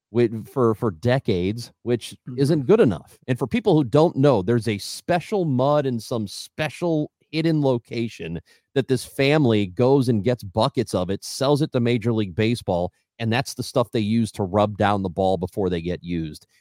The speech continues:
Speaker 1: It's just, it's so stupid. And, you know, sorry to your small business that <laughs> it may not work out in the end, but you've gotta put some kind of sticky, sticky substance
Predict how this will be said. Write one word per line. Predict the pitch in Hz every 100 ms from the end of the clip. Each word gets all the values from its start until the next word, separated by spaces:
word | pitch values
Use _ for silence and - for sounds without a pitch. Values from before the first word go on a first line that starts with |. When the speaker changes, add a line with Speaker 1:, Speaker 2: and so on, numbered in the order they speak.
| -
Speaker 1:
It's | 131
just, | - - -
it's | 147 -
so | - 208 196
stupid. | - - 208 196 147
And, | 117 113 95 -
you | 165
know, | 107 107 _ _ _ _ _ _ _
sorry | - 160 151 165
to |
your | 135 131
small | - 135 127
business | 98 123 117 101 - - _ _ _ _
that | 120 120
<laughs> | -
it | 123 - - - 160 - 147 - 147
may | 156
not | 135 127
work | 120 131 -
out | 127
in | 113
the | 98 95
end, | 123 104
but | 110 - _ _
you've | 127
gotta | 113 139 156
put | - 143
some | - 131 135
kind | - 131 117
of |
sticky, | - 135 - 131
sticky | - - 143 127
substance | 113 113 107 - 98